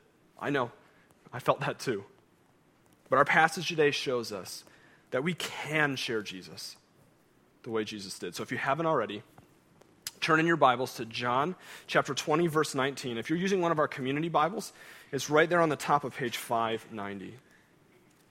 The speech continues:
So when we last left Jesus behind, he was handing o-, he was being handed over by Pilate to be crucified.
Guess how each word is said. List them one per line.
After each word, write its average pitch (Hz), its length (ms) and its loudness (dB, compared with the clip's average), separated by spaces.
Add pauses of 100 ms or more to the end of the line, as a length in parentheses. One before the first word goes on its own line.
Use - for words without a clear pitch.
(460)
So - 160 -2
when 170 160 4
we 185 80 6
last 185 340 6
left 170 300 2
Jesus 185 320 -4
behind, 139 300 -2
he 160 100 -4
was 180 160 -4
handing 160 340 -2
o-, 127 240 -4
he 147 120 -6
was 143 100 -4
being 170 220 4
handed 151 260 -2
over 120 300 -2 (360)
by 131 220 6
Pilate 117 440 0 (380)
to - 80 -12
be 120 120 -10
crucified. 92 720 -8